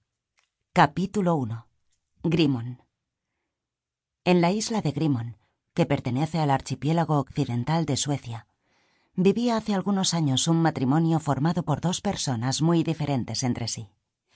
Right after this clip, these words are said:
El marido, unos quince años mayor que su mujer, se había caracterizado siempre por su físico poco agraciado y sus maneras torpes y lentas,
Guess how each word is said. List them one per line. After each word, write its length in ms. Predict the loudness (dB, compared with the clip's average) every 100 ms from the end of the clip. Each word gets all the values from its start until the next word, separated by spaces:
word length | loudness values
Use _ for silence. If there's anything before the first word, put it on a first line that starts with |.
| _ _ _
El 180 | 0 2
marido, 440 | 4 0 -4 -8 -14 _ -8 2
unos 260 | 4 4
quince 320 | 2 0 2
años 320 | 2 2 2 0
mayor 340 | 0 -2 -2
que 120 | -2
su 120 | 0
mujer, 380 | 0 0 -6 -8 _ _ _ _ _ _ _
se 160 | 0 0
había 280 | 4 2 2
caracterizado 680 | -2 -2 -2 -2 -2 0 0
siempre 480 | 0 0 0 -2
por 160 | -2 -2
su 140 | -4
físico 560 | -4 -2 0 -2 -2 -4
poco 340 | -4 -4 0
agraciado 760 | 0 0 -2 -2 -2 -2 -2 -12 _ -2
y 100 | 0
sus 220 | 2 2
maneras 420 | 2 2 0 0
torpes 460 | -2 -2 -4 -6 -2
y 40 |
lentas, 520 | 0 0 -2 -6 -8